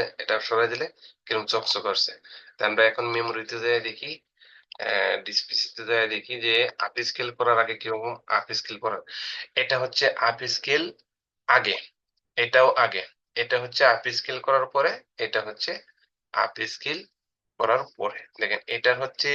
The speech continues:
ছয় এমবি তেতাল্লিশ পয়েন্ট, এটা হচ্ছে, আহ, কত, পাঁচ এমবি ঊনচল্লিশ পয়েন্ট।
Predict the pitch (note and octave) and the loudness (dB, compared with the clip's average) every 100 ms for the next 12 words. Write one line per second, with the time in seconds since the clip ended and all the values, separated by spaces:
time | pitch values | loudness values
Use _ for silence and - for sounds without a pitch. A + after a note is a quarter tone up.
0 | C#3+ - - B2 C3+ C#3 C#3 C3+ C3+ F3 | 2 4 6 8 6 4 0 -2 -4 -6
1 | - _ - - _ _ - C3 - - | -8 _ -20 -20 _ _ 0 2 4 2
2 | A#2+ - - F#2 F#2 _ _ _ _ _ | 4 2 2 -2 -2 _ _ _ _ _
3 | _ - A#2 B2+ B2+ C3 C3 C#3+ C3+ C#3 | _ -8 -2 0 0 0 -4 0 2 2
4 | - B2+ A#2 G#2+ G2+ - - - _ _ | -2 -2 0 2 0 0 -2 -2 _ _
5 | - A#2+ D3 F#3 A3 _ _ _ _ _ | -14 -2 2 2 0 _ _ _ _ _
6 | _ _ _ - A#2 A#2 - B2+ C3 C3 | _ _ _ 4 6 6 4 0 0 0
7 | D3+ G3+ - _ _ _ - - - C3 | -2 -2 -6 _ _ _ -20 -12 -2 0
8 | C3 C#3 B2+ B2+ F3 - - - _ _ | 4 2 2 0 2 2 2 0 _ _
9 | _ _ _ _ _ _ _ _ _ _ | _ _ _ _ _ _ _ _ _ _
10 | _ _ - G2+ - | _ _ 0 0 0